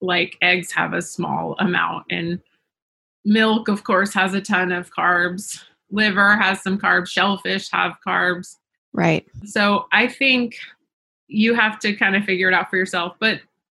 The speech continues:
Speaker 1: most people are almost zero carb.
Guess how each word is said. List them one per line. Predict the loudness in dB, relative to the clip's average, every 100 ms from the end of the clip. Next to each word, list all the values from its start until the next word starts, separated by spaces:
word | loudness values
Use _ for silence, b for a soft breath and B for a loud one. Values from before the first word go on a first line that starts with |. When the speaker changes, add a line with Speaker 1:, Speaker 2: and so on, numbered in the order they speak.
| -2
Speaker 1:
most | 0 2 2
people | 0 2 0
are | 2 0 -2 -14 -4
almost | 0 2 2 0 -12 _ -6
zero | -4 -2 0 0 -2
carb. | -4 -2 0 -2 -6